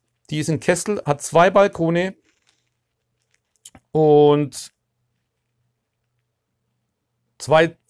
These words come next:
Schlafzimmer und Küche ist in einem Extraraum und Parkettboden und liegt in Kestel. Zum Strand sind es zehn Minuten, zwölf Minuten.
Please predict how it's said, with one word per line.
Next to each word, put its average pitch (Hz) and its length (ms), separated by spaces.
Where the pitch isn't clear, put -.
Schlafzimmer 202 720
und 151 500
Küche 185 300
ist 165 240
in 143 80
einem 131 160
Extraraum 185 840
und 156 200
Parkettboden 202 880
und 175 360
liegt 160 220
in 180 100
Kestel. 165 480
Zum 156 380
Strand 160 400
sind 175 200
es 156 240
zehn 175 280
Minuten, 170 460
zwölf 170 280
Minuten. 190 520